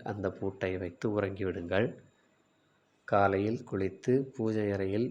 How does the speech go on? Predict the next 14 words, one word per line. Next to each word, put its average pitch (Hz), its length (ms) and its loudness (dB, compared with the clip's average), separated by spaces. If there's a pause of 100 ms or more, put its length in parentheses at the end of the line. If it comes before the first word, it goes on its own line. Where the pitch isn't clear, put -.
பூட்டை 110 500 -2
வைத்து 95 380 -8
பூஜை 104 380 -2
செய்து 92 460 -2 (760)
விளக்கேற்றி 104 680 2
வழிபட்டு 107 600 0 (380)
அருகில் 120 440 0
இருக்கும் 101 400 -2
இஷ்ட 95 320 -2
தெய்வம் 110 500 2
அல்லது 98 420 -2
குலதெய்வ 113 540 0
கோவிலுக்கு 101 600 -4
சென்று 95 480 -4